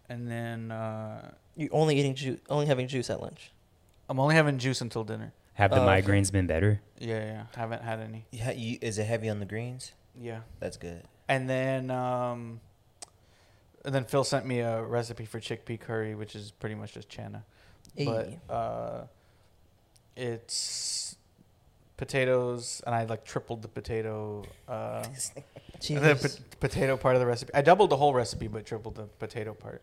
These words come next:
Speaker 4: Mind you, the recipe I sent them is enough to last you a week.
Speaker 1: Well, this lasted me, this lasted me six, six days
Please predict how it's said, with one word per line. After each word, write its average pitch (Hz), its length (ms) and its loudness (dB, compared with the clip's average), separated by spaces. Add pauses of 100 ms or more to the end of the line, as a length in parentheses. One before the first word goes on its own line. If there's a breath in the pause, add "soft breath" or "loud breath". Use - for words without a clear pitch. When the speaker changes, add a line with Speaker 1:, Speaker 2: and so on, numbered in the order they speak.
(100)
Speaker 4:
Mind 123 360 2
you, 110 140 -2
the 98 100 0
recipe 117 340 0
I 113 80 4
sent 110 260 -6
them 95 180 -6
is 87 140 -8
enough 95 240 -6
to - 120 -12
last 90 300 -4
you 82 60 -10
a 82 40 -10
week. 87 240 -10 (1040)
Speaker 1:
Well, 143 120 4
this 160 280 6
lasted 135 480 4
me, 123 420 -2 (560)
this 151 140 0
lasted 202 240 4
me 160 200 0
six, - 500 -2 (1000 loud breath)
six - 400 -2
days 127 540 0